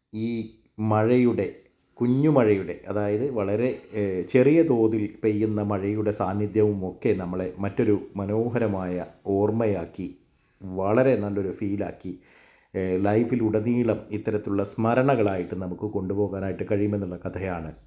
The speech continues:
എനിക്ക് പറയാനുള്ളത്. എന്തായാലും കവയുടെയും മലമ്പുഴയുടെയും ഒക്കെ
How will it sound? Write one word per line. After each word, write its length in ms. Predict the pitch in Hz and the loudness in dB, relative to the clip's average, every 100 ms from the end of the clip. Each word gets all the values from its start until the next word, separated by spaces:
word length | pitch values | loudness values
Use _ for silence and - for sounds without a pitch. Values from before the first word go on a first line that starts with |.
| _ | _
എനിക്ക് 280 | 110 123 - | -2 0 0
പറയാനുള്ളത്. 560 | 92 85 80 80 76 78 - | -2 -4 -6 -8 -10 -12 -10
എന്തായാലും 680 | 104 104 104 95 120 - _ _ _ _ _ _ _ _ _ _ _ _ _ - | -4 0 0 0 -4 -8 _ _ _ _ _ _ _ _ _ _ _ _ _ 4
കവയുടെയും 880 | 143 180 190 160 151 135 123 113 117 | 6 6 4 6 6 6 2 -4 -4
മലമ്പുഴയുടെയും 1040 | 113 113 120 135 123 113 113 107 107 104 | -2 -2 -2 0 0 0 0 0 -2 -6
ഒക്കെ 420 | - 107 - 101 | -6 -6 -2 -2